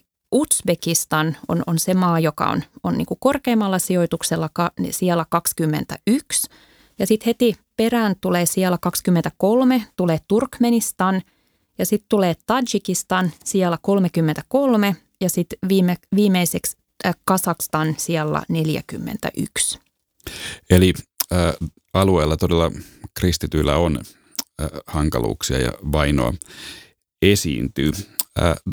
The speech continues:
Speaker 2: tää kristillinen työ Keski-Aasiassa saattaa olla hyvinkin vaikeaa usein ja johtaa ongelmiin viranomaisten kanssa. Ja, äh, osin tästä syystä näiden paikallisten kristittyjen suojelemiseksi usein puhutaan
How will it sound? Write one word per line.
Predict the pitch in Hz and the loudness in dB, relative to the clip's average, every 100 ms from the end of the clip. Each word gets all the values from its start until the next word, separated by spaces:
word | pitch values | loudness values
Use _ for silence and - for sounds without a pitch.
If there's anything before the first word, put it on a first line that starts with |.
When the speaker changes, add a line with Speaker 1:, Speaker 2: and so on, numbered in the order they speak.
| - | -2
Speaker 2:
tää | - 113 | 2 2
kristillinen | 165 170 - 120 107 | 2 2 4 4 4
työ | 131 107 76 80 73 | 2 2 0 -6 -4
Keski-Aasiassa | - 131 - 92 87 85 - 82 - | 0 -2 0 0 2 0 0 -4 -4
saattaa | - 95 98 | -2 0 2
olla | 95 92 - 101 | 2 0 -4 -2
hyvinkin | 120 110 82 82 76 - - - _ - | 2 2 2 0 0 -4 -18 -20 _ 0
vaikeaa | 98 95 - - 50 57 78 - | 2 2 0 -4 -4 -4 -8 -2
usein | 90 85 69 | 0 2 2
ja | 76 | 2
johtaa | 87 82 - 80 | 2 0 2 2
ongelmiin | 92 82 65 69 69 - - - - | 4 2 2 0 -2 -6 -18 -6 2
viranomaisten | 95 90 67 60 58 - 73 - - - _ _ _ - | 2 2 0 -2 -2 -2 -4 -4 -12 -20 _ _ _ 0
kanssa. | 90 71 - - - - | 2 2 -2 -4 -6 -4
Ja, | 73 69 - _ - - - - - _ 76 | -2 0 -2 _ -20 -20 -20 -20 -20 _ -4
äh, | 78 - _ - | -4 -6 _ 4
osin | 101 98 92 | 6 6 4
tästä | 104 98 | 2 2
syystä | 95 87 - 85 | 2 2 2 2
näiden | 85 87 | 2 0
paikallisten | - 85 71 80 - | 0 0 0 -2 -2
kristittyjen | 92 87 - 80 | -2 -2 0 0
suojelemiseksi | 78 82 76 78 80 - - - | 2 2 2 2 0 -2 -6 0
usein | 87 87 76 | 2 2 2
puhutaan | 85 87 67 71 78 | 0 0 0 0 -2